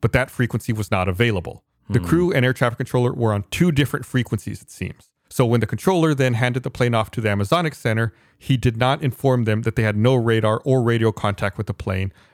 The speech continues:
Speaker 1: and he told them that the plane was at flight level three six zero.
Speaker 2: Did, uh, the pilots on the plane know that their radar wasn't working because of the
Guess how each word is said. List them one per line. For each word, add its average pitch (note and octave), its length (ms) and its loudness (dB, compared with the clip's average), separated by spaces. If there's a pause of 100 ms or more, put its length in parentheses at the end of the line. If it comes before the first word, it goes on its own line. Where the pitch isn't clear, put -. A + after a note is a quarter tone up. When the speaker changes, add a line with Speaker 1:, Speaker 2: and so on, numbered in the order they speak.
(120)
Speaker 1:
and A2+ 100 2
he C#3 80 4
told D3 440 0
them A2 280 2 (140)
that - 200 -2
the A2 100 -4 (140)
plane C#3 280 2
was G#2+ 100 0
at - 100 -2
flight G#2 220 -2
level G#2 220 -2
three G#2 220 -2
six - 300 -10
zero. - 360 -12 (100)
Speaker 2:
Did, D3+ 240 0
uh, C3 320 0 (160)
the A#2 160 -4
pilots C3+ 480 -2
on A#2+ 160 -2
the B2+ 80 0
plane B2 520 -2
know G#2 280 0
that A2+ 240 -8
their G#2 400 -2
radar G#2 480 0
wasn't A2 280 -2
working A#2 360 -2
because G#2+ 340 -8
of G2 100 -6
the F#2 200 0